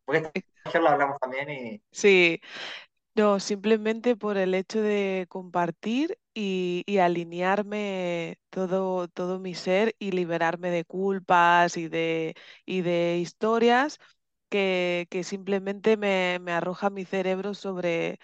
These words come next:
Speaker 2: sobre el pasado, ¿no? Porque yo, eh, he leído muchísimo sobre los recuerdos, qué son y qué no son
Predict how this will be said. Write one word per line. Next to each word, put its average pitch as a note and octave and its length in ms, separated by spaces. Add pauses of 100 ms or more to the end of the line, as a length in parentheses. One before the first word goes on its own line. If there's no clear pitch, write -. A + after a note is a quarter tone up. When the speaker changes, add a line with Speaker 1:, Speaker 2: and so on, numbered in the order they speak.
(160)
Speaker 2:
sobre F#3 300
el F#3 80
pasado, F#3+ 580
¿no? F#3+ 120
Porque F#3 300
yo, G3+ 280 (580)
eh, F#3 260
he F#3+ 100
leído G#3 260
muchísimo F#3+ 760
sobre E3 600
los E3 180
recuerdos, F3+ 720
qué F3+ 140
son F#3+ 320
y E3+ 40
qué F3 120
no F3+ 120
son F#3+ 340